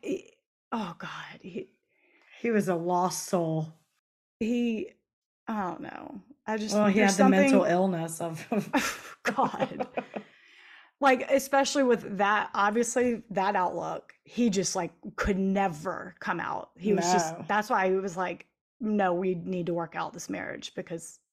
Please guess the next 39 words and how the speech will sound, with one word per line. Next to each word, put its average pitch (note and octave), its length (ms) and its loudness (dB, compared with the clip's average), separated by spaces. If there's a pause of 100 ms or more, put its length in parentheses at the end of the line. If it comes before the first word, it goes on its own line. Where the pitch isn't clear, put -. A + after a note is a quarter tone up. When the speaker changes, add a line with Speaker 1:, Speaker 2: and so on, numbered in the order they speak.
(180)
Speaker 1:
yeah. A3 240 -10
Speaker 2:
Right. F#3 300 -4
Speaker 1:
Oh, G#3+ 280 2 (240)
I A3 60 -6
don't G#3+ 220 -2
know. E3 320 -6 (340)
But G#3+ 140 2
no, F3 180 -4
he F#3 120 -4
should F#3+ 220 -4
not, F3 340 -6 (100)
um, F3 360 -6
have G3 200 -8
been F#3 160 -6
plotting F3+ 380 -4
to F3+ 40 -6
kill F3 540 -6
anyone. G#3 580 0 (720)
Um, G3+ 560 -2
so - 180 0
you C#4 200 6
hadn't D4 260 4
heard D4 240 6
it? B4+ 240 2 (140)
Great. G3+ 360 6
Speaker 2:
No. G3+ 760 4 (200)
Speaker 1:
Isn't - 220 2
Speaker 2:
No, G#2+ 60 8
I - 100 8
Speaker 1:
that - 80 2
Speaker 2:
had - 140 6
not. - 220 -8
Speaker 1:
insane? G#3+ 720 -2
I B3+ 80 4
Speaker 2:
Yeah, C4+ 60 6
Speaker 1:
was C#4+ 140 4
like, B3 320 2
Speaker 2:
that's F3+ 320 -6
batshit. E3 200 -8